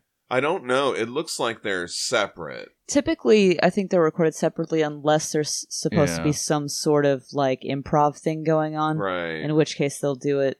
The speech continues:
Speaker 2: together. Like, I, there was a lot of that in home movies. I don't know if you ever watched that.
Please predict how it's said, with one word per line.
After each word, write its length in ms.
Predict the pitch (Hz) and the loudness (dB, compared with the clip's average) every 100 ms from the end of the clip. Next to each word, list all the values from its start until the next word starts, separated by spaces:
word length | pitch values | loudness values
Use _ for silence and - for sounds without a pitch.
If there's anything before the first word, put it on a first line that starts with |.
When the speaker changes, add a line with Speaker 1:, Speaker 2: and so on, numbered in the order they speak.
| _ | _
Speaker 2:
together. 560 | - 135 139 131 127 127 | -12 -2 0 2 0 0
Like, 240 | 143 143 139 | 2 2 2
I, 140 | 143 - - _ _ _ _ _ _ _ _ _ _ _ _ _ | 0 -2 -16 _ _ _ _ _ _ _ _ _ _ _ _ _
there 100 | 165 | 2
was 280 | 160 160 - _ - | 2 0 -12 _ -2
a 60 | |
lot 140 | 147 151 | 4 6
of 60 | 143 | 4
that 100 | 131 | 2
in 100 | 127 | 0
home 340 | 135 139 131 | 0 0 -2
movies. 560 | 127 123 139 139 - - | -4 -2 -2 -4 -10 -8
I 60 | |
don't 60 | 135 | -8
know 40 | 131 | -6
if 60 | |
you 80 | 143 | -8
ever 140 | 131 127 | -6 -6
watched 260 | 127 - | -8 -8
that. 180 | 143 135 | -8 -8